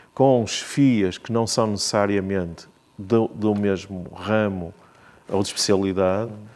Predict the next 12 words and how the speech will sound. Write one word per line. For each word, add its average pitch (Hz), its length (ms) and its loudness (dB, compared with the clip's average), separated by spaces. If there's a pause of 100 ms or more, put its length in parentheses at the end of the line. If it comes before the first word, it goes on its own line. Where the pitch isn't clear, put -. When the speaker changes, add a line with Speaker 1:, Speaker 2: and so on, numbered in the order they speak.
(200)
Speaker 1:
do 104 160 2
exército 113 720 2 (360)
e 120 100 2
mistas 127 720 0
no 117 140 -2
sentido 113 680 2
em 117 100 -2
que - 100 -12
são 107 180 2
aerotransportadas, 104 960 0
portanto, 87 300 -8
têm 98 380 0